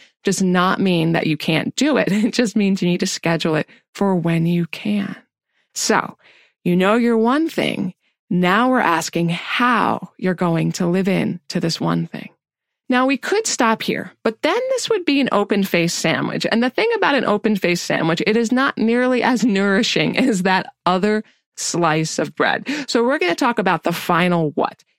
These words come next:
This is the what that seals the deal, that makes the entire thing possible, because driven women, high achievers, we are so good at coming up with a goal.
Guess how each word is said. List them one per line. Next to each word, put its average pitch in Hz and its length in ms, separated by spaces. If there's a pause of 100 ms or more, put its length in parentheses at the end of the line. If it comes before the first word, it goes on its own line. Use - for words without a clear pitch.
(100)
This 226 300
is 277 140
the 277 120
what 170 420 (380)
that 151 300
seals 262 680
the 190 240
deal, 175 580
that 196 180
makes 196 400
the 254 140
entire 202 480
thing 170 220
possible, - 640
because 180 340
driven 247 520
women, - 400 (420)
high 226 380
achievers, 208 760
we 208 200
are 220 240
so 247 920
good 202 540 (400)
at 180 180 (360)
coming 214 240
up 208 80
with - 120
a 147 40
goal. 214 440